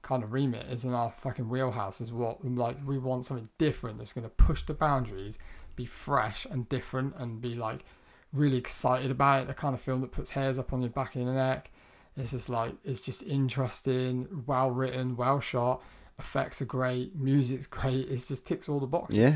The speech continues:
Speaker 2: and
Speaker 1: Like,
Speaker 2: I f-,
Speaker 1: how
Speaker 2: I,
Speaker 1: can you fault it?
Speaker 2: I mean,
Speaker 1: I
Speaker 2: I
Speaker 1: can't
Speaker 2: thought
Speaker 1: find any faults.
Speaker 2: this is what I thought Mandy was gonna be like.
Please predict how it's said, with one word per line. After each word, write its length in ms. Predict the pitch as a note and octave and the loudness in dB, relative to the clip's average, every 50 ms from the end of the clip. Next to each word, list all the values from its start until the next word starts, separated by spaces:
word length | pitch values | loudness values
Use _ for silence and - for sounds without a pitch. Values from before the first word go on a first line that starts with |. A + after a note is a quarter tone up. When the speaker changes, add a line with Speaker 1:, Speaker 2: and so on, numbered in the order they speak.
| B2+ - - _ - - | 6 0 -6 _ 0 8
Speaker 2:
and 100 | A2 B2+ | 12 12
Speaker 1:
Like, 120 | C3+ C3+ | 12 12
Speaker 2:
I 20 | |
f-, 60 | - D3 | 10 4
Speaker 1:
how 160 | D#3 D#3 G#2+ | 6 6 6
Speaker 2:
I, 20 | - - | 6 6
Speaker 1:
can 140 | E3+ D#3+ D#3 | -2 0 0
you 80 | D3 | -2
fault 340 | - - D#3 E3+ E3+ - - | 0 2 4 4 4 2 -2
it? 140 | - - - - | -10 -10 2 6
Speaker 2:
I 60 | A2 | 8
mean, 100 | A2+ A#2+ | 10 10
Speaker 1:
I 60 | B2+ | 10
Speaker 2:
I 40 | B2+ | 10
Speaker 1:
can't 100 | E3+ D3+ | 10 10
Speaker 2:
thought 240 | A#2 G#2+ G2+ - - | 10 10 10 8 6
Speaker 1:
find 120 | E3+ E3 | 2 0
any 60 | D#3+ D3 | 0 0
faults. 380 | - E3 C#3 - - - - | 0 0 0 -2 -6 -8 0
Speaker 2:
this 140 | - A2+ A#2+ | 2 2 4
is 100 | A#2 G#2+ | 4 6
what 140 | A2+ F#2 D#2 | 8 8 8
I 80 | F#2+ | 8
thought 180 | G2 - G2 F2+ | 6 6 4 4
Mandy 300 | F#2 F#2+ F#2+ F#2+ F2+ F2+ | 6 6 6 6 6 4
was 100 | F2 E2+ | 4 2
gonna 180 | - F2+ E2+ D#2+ | 0 -2 -4 -2
be 120 | - - | -2 -2
like. 220 | - - - - | -4 -4 -4 -6